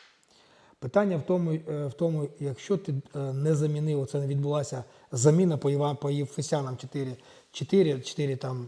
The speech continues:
м, чи, чи п'ять, чи двадцять. От, якщо не відбулася заміна, тобто ти не замінив її на відносини з Христом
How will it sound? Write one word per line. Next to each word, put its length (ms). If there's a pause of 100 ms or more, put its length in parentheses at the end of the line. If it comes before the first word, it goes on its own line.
м, 180 (180)
чи, 160
чи 160
п'ять, 560
чи 140
двадцять. 640 (800)
От, 260 (100)
якщо 300
не 120
відбулася 580
заміна, 640
тобто 240
ти 160
не 240
замінив 500
її 160
на 120
відносини 520
з 60
Христом 520